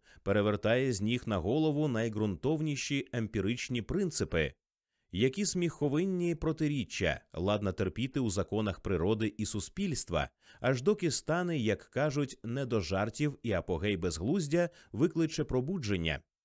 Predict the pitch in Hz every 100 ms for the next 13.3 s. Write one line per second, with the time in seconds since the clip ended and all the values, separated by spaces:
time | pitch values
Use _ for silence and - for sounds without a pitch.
0 | _ _ 80 110 123 - 135 127 120 110
1 | 107 92 - 185 139 92 85 80 69 _
2 | - - - 135 151 175 - 139 147 196
3 | 147 143 160 147 147 110 117 - 160 -
4 | 107 73 - _ - 95 101 110 101 92
5 | 107 139 127 120 101 92 71 87 117 143
6 | 143 _ - 104 117 107 87 87 92 139
7 | 180 175 104 87 80 71 _ _ - -
8 | 139 113 101 190 - 180 - 127 143 170
9 | 147 120 - 131 170 160 123 113 104 85
10 | 85 104 156 156 190 92 73 - _ _
11 | - - 110 95 92 90 98 87 113 165
12 | 165 160 - 95 95 104 110 - 123 175
13 | 147 87 71